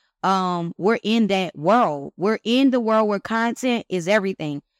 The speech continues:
Content marketing is everything. You could post a, a good reel and go skyrocketing. You get what I'm saying? Like, that's what everybody be looking for. They wanna, they wanna make sure they get these good reels.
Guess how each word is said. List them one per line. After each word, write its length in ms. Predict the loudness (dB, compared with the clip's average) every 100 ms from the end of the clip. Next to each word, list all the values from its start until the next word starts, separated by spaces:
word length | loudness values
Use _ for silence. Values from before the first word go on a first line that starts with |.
| _
Content 520 | 0 2 2 0 -2 2
marketing 560 | 2 2 0 -2 -2
is 180 | -2 0
everything. 420 | -2 -2 -2 -6 _ _ -4
You 100 | -4
could 160 | -2
post 320 | -2 -2 -2
a, 140 | -4 -4
a 40 |
good 260 | -2 -2 -2
reel 580 | -2 -2 0 -2 -4 -6 _ -6
and 220 | -4 -2
go 280 | -2 -4 -6 _ _ _ _ _
skyrocketing. 920 | -20 -4 2 2 2 2 0 -2 -6
You 100 | -4
get 140 | -2 0
what 80 | -2
I'm 100 | -2
saying? 280 | -2 -2
Like, 200 | -2 -2
that's 180 | 0 -2
what 80 | -2
everybody 360 | -4 0 0 0
be 120 | -2
looking 220 | -2 -4
for. 160 | -2 0
They 80 |
wanna, 280 | 0 0 -2 -6 _ -2
they 100 | 0
wanna 180 | 2 2
make 160 | 0
sure 160 | 0 -2
they 120 | -2
get 160 | -4 -6
these 180 | -6
good 180 | 0 0
reels. 560 | 0 0 2 0 -6